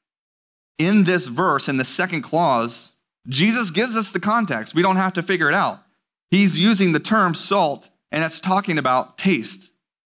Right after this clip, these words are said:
If you read in verse thirteen, "You are the salt of the earth."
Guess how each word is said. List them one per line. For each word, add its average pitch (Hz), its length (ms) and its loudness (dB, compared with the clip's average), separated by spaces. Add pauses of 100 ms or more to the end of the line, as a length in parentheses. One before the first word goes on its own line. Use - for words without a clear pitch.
(120)
If 135 100 -2
you 165 80 4
read 190 180 4
in 185 80 0
verse 170 240 0
thirteen, 165 640 0 (320)
"You 151 200 4
are 196 80 0
the 170 80 -6
salt 165 300 -2
of 143 100 -4
the 123 140 0
earth." 131 220 0